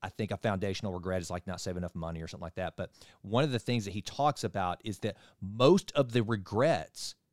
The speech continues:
that people have, the hardest ones, are the chances they didn't take, the actions they didn't take. Like an action that you take and you fail and it didn't turn out well. Like for me,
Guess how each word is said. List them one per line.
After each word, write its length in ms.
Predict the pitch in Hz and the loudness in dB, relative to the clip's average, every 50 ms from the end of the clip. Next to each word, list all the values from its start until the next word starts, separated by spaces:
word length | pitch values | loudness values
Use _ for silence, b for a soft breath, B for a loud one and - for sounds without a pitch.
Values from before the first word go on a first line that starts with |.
| _ _ - | _ _ -6
that 180 | 113 110 - - | -6 -6 -4 -2
people 400 | - 147 156 151 - 127 107 85 - - | 0 2 2 2 2 0 -2 -2 -2 -4
have, 340 | - 143 151 127 95 80 85 | -2 0 2 2 0 0 -2
the 80 | 98 | -6
hardest 600 | - - - - 147 170 170 175 156 120 - - | -8 -8 0 4 6 6 8 6 6 4 0 0
ones, 240 | - 101 95 92 87 - - | -2 -2 -2 -2 -4 -2 2
are 300 | 110 110 110 107 104 98 B B B B B B | 4 6 6 6 4 2 B B B B B B
the 100 | - 123 | -2 -2
chances 540 | 117 - - - 123 110 117 117 - 156 143 | 0 0 2 2 4 4 4 4 2 2 0
they 140 | 165 165 160 | 0 0 0
didn't 240 | 160 165 160 180 160 | 2 2 2 2 2
take, 460 | - 120 107 101 98 95 87 - b b b b b | 2 0 0 0 0 -2 -4 -8 b b b b b
the 100 | - 117 - | -18 -8 0
actions 460 | - 127 135 156 165 - - 175 165 135 | 4 4 6 6 4 4 2 2 2 2
they 80 | 160 | 2
didn't 220 | 151 143 139 127 - | 4 4 4 4 2
take. 160 | 127 117 131 | 0 2 2
Like 140 | 131 B B B B B B _ - | 0 B B B B B B _ 2
an 140 | 135 127 - _ | 2 2 2 _
action 540 | - 139 151 190 214 - - - - 165 151 | 4 6 6 6 6 4 2 2 4 4 4
that 180 | 139 139 - - | 2 0 0 -2
you 80 | 135 | -2
take 380 | 120 - - - 143 143 143 - - | -2 -2 0 2 2 2 2 0 0
and 120 | 127 120 120 | 2 2 4
you 120 | 107 - | 2 2
fail 400 | - _ - 139 143 135 117 113 | 0 _ 4 6 6 6 6 6
and 100 | 104 98 | 4 2
it 40 | 110 | 2
didn't 160 | 120 117 104 | 0 0 0
turn 180 | - 117 113 120 | 0 2 4 4
out 160 | 127 117 104 | 4 4 2
well. 140 | 101 98 95 | 2 2 0
Like 140 | 98 - | 0 -2
for 120 | - 120 113 | -4 -2 -2
me, 240 | 127 123 95 85 | 0 -2 -2 -4